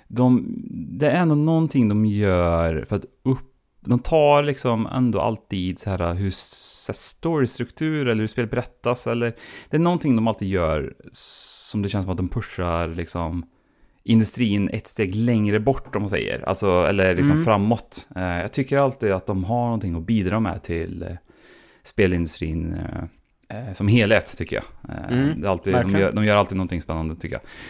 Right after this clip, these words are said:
Speaker 1: Och, och sen känner jag väl också så här, "Ah, fan, jag, jag satt och bara kollade en sån story recap för skitlänge sedan jag spelade Alan Wake." Och då vart man ju påminn om också vad extremt förlegat det är spel. Spelet är, det är ett gammalt spel, eh, ettan, så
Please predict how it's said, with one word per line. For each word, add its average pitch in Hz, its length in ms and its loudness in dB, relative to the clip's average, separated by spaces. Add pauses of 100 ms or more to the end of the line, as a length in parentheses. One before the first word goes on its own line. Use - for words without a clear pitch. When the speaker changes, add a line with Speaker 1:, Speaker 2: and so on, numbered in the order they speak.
(260)
Speaker 1:
Och, 80 400 4 (640)
och 107 160 4
sen 92 380 4
känner 90 220 2
jag - 40 0
väl 82 60 0
också 80 180 -6
så - 100 -4
här, 71 140 -2
"Ah, 55 160 -2 (280)
fan, 80 480 -6
jag, 78 100 -4 (120)
jag 87 180 0
satt - 260 -8
och 80 200 -2
bara 78 120 -6
kollade 76 280 -4
en 76 80 -6
sån 76 120 -6
story 78 600 -4
recap 80 360 -2
för 76 140 -6
skitlänge 78 340 -4
sedan 76 100 -6
jag 73 60 -6
spelade 80 360 -2
Alan 85 120 -2
Wake." - 300 -6
Och 82 80 -6
då 82 100 -2
vart 80 200 -6
man 80 100 -2
ju 71 60 -8
påminn 80 240 -2
om 78 220 -4
också 76 200 -10
vad 73 380 -4 (680)
extremt 78 360 -6
förlegat 78 420 -4
det 76 100 -2
är 76 100 -4
spel. 78 400 -6 (360)
Spelet 87 420 0
är, 85 200 2
det 85 80 -2
är 82 40 -2
ett 85 120 -8
gammalt 80 320 0
spel, 78 440 -4
eh, 82 80 -6
ettan, - 420 -8
så 76 260 -6